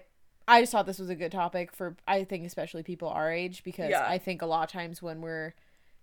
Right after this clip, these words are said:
Speaker 1: going into a new job or basically anything, it's really easy to feel like, "I don't belong here.
Speaker 2: Yeah, like,
Speaker 1: I'm
Speaker 2: I,
Speaker 1: not,
Speaker 2: I
Speaker 1: I'm
Speaker 2: am
Speaker 1: the
Speaker 2: not
Speaker 1: dumbest
Speaker 2: qualified.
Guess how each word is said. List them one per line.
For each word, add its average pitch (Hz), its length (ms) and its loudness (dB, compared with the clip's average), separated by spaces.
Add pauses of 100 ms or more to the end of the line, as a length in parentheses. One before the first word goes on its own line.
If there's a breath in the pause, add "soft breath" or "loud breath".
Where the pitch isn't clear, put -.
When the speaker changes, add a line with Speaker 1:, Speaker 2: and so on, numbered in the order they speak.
(220)
Speaker 1:
going 165 340 -4
into 165 280 -12
a 156 60 -10
new 151 280 -12
job 277 560 4
or 165 320 -6
basically 202 460 -4
anything, 170 540 -6
it's 175 180 -14
really 170 220 -6
easy 160 260 -8
to 127 80 -10
feel 143 200 -10
like, 131 220 -8
"I 190 180 -2
don't - 200 -10
belong 104 420 -16
here. - 240 -16
Speaker 2:
Yeah, 175 360 -2
like, 185 160 -2
Speaker 1:
I'm 208 180 4
Speaker 2:
I, 196 120 2
Speaker 1:
not, 185 280 2
Speaker 2:
I 208 140 6
Speaker 1:
I'm 208 100 2
Speaker 2:
am 202 80 4
Speaker 1:
the 196 80 2
Speaker 2:
not 190 160 4
Speaker 1:
dumbest 202 480 6
Speaker 2:
qualified. 269 220 2